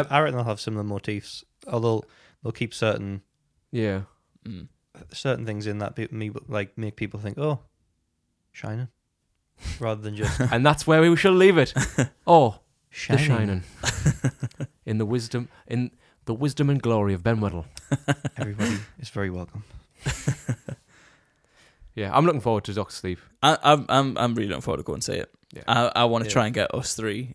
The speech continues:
Speaker 3: into a, into a cinema that's gonna do The Shining and Doctor Sleep in the same sitting.
Speaker 2: Oh, God, it'll
Speaker 3: Like,
Speaker 2: be so good.
Speaker 1: I know.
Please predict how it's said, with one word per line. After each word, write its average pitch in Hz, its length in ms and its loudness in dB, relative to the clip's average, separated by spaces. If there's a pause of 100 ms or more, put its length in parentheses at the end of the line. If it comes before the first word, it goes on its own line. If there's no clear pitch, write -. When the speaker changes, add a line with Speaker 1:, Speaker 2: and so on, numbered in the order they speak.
Speaker 3:
into 107 320 -6 (160)
a, 120 220 -10
into 101 140 -4
a 101 60 -2
cinema 101 340 -2
that's 98 180 -4
gonna 110 160 -4
do 104 100 -8
The 98 80 -10
Shining 110 360 -4
and 110 160 -8
Doctor 110 180 -8
Sleep - 260 -6
in 110 100 -10
the 110 60 -10
same 104 220 -6
sitting. - 260 -6
Speaker 2:
Oh, 69 300 -8
God, 80 120 -10
it'll 92 120 -8
Speaker 3:
Like, 92 80 -8
Speaker 2:
be 95 60 -8
so 98 260 -4
good. 95 240 -4
Speaker 1:
I 107 80 2
know. 98 160 -2